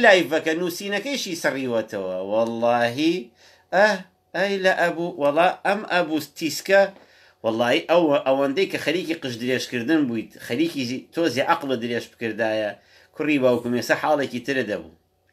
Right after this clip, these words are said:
ئەرە بەخوا حاڵێکی ترە دەبوو. ئەرە وەڵڵاهی مولحیدەکان خەجاڵەت خۆن، بەڕاستی خەجاڵەت خۆن. ئاوە حاڵ و وەزعەکەتانە کە خۆتانی بینن بەڕاستی.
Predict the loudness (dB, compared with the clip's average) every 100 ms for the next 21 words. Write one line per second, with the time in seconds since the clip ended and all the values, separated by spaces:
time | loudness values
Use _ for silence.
0 | _ -2 0 0 0 0 2 0 0 -4
1 | -6 -4 -2 -4 -6 -10 -16 _ _ _
2 | _ _ 0 4 4 4 4 2 0 0
3 | -2 -2 -2 0 -2 -2 -8 _ _ _
4 | -12 -8 -2 0 2 0 -2 -8 -8 -10
5 | -4 -2 -2 -2 -6 -2 0 0 0 -2
6 | -8 -12 -10 -2 -2 0 0 0 0 -2
7 | -4 -4 -2 -2 -4 -6 -6 -6 -8 -8
8 | -14 -14 -14 -14 -16 -18 -20